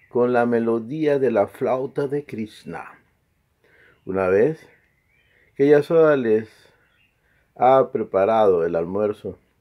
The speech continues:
y Krishna y Balarán se dirigen al bosque para apacentar las vacas, ellas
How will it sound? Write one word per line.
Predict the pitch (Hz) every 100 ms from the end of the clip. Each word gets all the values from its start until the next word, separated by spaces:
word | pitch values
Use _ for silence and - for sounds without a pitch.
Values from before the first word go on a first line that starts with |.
| _ _ _ _ _ _
y | 107
Krishna | 110 147 156 117 104
y |
Balarán | 95 104 117 143 131
se | 123
dirigen | 107 110 170 147 123 92 90 - - -
al | 143
bosque | 151 208 - 147
para | - 113 104 92 60 - _ _ _ _ _
apacentar | - - 113 113 113 107 98 123 120
las | 120 117
vacas, | 107 110 139 143 _ _ _ _ _ -
ellas | 131 127 117